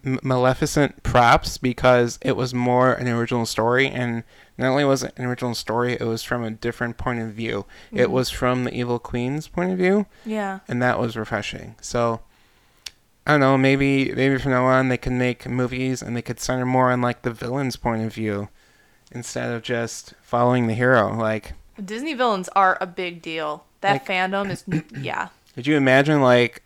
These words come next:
Speaker 1: uh, a Little Mermaid movie that centers around Ursula and
Speaker 2: Oh,
Speaker 1: how she
Speaker 2: people would lose
Speaker 1: loses
Speaker 2: it.
Speaker 1: Yeah, like, uh, er, people love Ursula. So
Speaker 2: Well, and that's interesting you say that because during D twenty-three, they were, like, the parks segment,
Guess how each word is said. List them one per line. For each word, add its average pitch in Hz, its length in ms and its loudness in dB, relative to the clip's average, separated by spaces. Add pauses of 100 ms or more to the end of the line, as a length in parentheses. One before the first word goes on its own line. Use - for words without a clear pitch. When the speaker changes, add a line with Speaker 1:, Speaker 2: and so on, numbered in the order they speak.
Speaker 1:
uh, 113 340 4
a 117 80 -4
Little 117 220 0
Mermaid 117 300 0
movie 131 340 0
that 117 380 0
centers 120 400 -2
around 110 340 -2
Ursula 151 580 0
and 120 120 -2
Speaker 2:
Oh, - 20 -2
Speaker 1:
how 117 120 0
she - 120 -6
Speaker 2:
people 117 140 -2
would 120 140 0
lose - 80 0
Speaker 1:
loses 120 200 0
Speaker 2:
it. - 240 -4 (420)
Speaker 1:
Yeah, 131 440 4
like, 113 340 -2
uh, - 60 -10 (200)
er, 127 200 -6
people 147 260 0
love 117 200 2
Ursula. - 460 -8 (240)
So 117 320 -12 (280)
Speaker 2:
Well, 247 160 2
and 233 180 0
that's 226 180 4
interesting 220 480 -4
you 185 80 -4
say 196 200 -4
that 190 200 2
because 190 260 -10
during 196 300 -4
D 185 160 -8
twenty-three, 185 720 -6
they 190 180 -6
were, 185 200 -6 (100)
like, 180 140 -6
the 185 80 -10
parks - 640 -4
segment, 233 520 -2